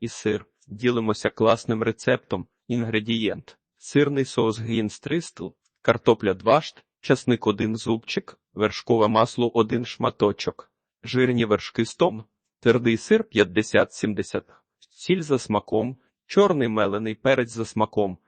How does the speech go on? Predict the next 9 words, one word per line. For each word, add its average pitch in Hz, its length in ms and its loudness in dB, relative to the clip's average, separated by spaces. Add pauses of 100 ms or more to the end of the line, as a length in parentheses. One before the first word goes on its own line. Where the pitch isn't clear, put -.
(140)
Спосіб - 600 0
приготування. 113 840 0 (240)
Картопля - 520 2
вимийте, 156 520 0 (120)
очистіть - 720 -6
і 110 80 -6
зваріть 101 560 -2
до 113 160 2
напівготовності. 107 1120 -2